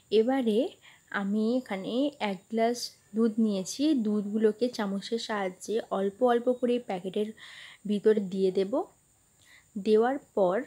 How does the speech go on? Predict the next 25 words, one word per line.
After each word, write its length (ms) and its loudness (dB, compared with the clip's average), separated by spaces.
আমি 360 -2
এইভাবে 400 0
দেখুন 420 2
জিনিসটা 340 0
এরকম 300 0
হবে, 220 2
বেশি 380 2
দিলেও 300 2
হবে 280 -2
না, 140 -2
একদম 300 -2
কম 300 2
দিতে 200 0
হবে 200 2
যাতে 280 0
just 320 -4
জিনিসগুলো 480 2
মিক্স 400 0
হয়ে 160 0
যায় 200 -2
বিস্কুটের 440 -2
গুঁড়োগুলো। 400 -2
এবারে 300 0
আমি 260 2
এখানে 460 -4